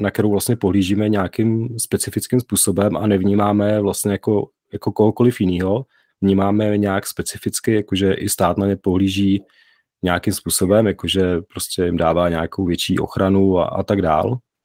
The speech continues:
A já si tohle to samý vlastně myslím o anarchokapitalistech, jo? Že my jsme vlastně taková menšina, která vlastně v tom státě je v podstatě utlačovaná a v tomhle tom mi ten název vlastně jako dává, eh, velký smysl, protože,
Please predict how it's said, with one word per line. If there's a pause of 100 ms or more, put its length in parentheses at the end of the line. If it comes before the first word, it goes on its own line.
(280)
A
já
si
tohle
to
samý
vlastně
myslím
o
anarchokapitalistech,
jo?
Že
my
jsme
vlastně
taková
menšina,
která
vlastně
v
tom
státě
je
v
podstatě
utlačovaná (540)
a
v
tomhle
tom
mi
ten
název
vlastně
jako
dává, (280)
eh,
velký
smysl,
protože,